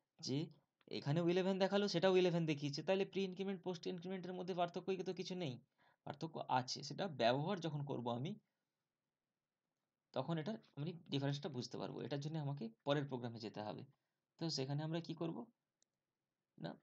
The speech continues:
পোস্ট আর প্রি ইনক্রিমেন্ট, আহ, যে অপারেটর, তাদের আমার যদি বুঝতে হয় ভালো করে, তাহলে আমাকে আরেকটা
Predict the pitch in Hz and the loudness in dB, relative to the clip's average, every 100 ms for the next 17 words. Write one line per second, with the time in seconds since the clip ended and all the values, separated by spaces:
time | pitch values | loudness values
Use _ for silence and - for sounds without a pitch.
0 | _ 151 165 - 156 147 156 156 160 170 | _ 0 0 0 -4 0 0 0 -2 -2
1 | 170 - - - 135 135 147 143 143 - | -2 -6 -10 -2 0 2 2 2 -2 -8
2 | _ _ 143 147 165 143 165 - - 113 | _ _ 0 2 2 0 -4 -6 2 2
3 | 131 175 - 147 156 151 151 170 175 - | 2 0 -2 -4 -2 -2 -2 0 -2 -6
4 | - _ _ - 139 156 196 170 127 123 | -14 _ _ -2 0 2 4 4 4 4
5 | 123 139 139 135 147 127 127 185 202 _ | 2 0 0 0 0 0 -2 -6 -8 _
6 | _ _ _ _ - - 160 170 196 | _ _ _ _ 0 4 4 2 0